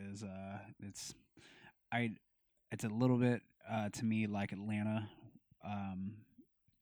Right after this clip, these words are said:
but it's, it's, it's about three people, and the main guy owns a laundromat, and he is a, um,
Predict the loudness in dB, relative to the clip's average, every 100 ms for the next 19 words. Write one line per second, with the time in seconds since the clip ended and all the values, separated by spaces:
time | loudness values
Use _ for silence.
0 | _ _ _ _ _ _ -20 -20 -20 -20
1 | -10 -2 -2 0 -6 -6 -8 -8 -8 -10
2 | -10 -8 -4 -2 -2 -6 -8 -4 -2 0
3 | -2 -2 0 0 -2 -2 -2 -2 0 0
4 | -2 -2 -4 -4 -4 -4 -4 -2 -2 -2
5 | -2 -2 -4 -6 -8 -6 -4 -4 -4 -6
6 | -8 -6 -6 -6 -6 -8 -10 -8 -8 -8